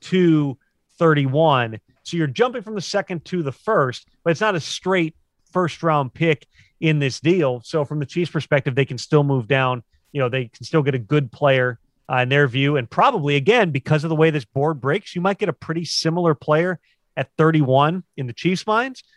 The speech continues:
to what you might get at fifty-six, depending what your position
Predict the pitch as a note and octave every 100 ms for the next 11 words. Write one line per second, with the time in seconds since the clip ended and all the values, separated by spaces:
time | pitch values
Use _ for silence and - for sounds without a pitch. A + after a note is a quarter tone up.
0 | _ - C#3+ E3 D#3+ D#3 A2+ D3 C#3+ C3+
1 | D3+ - C#3 F#3 - - - C#3+ D3 C#3
2 | C#3+ C3 B2 B2+ C3 C3+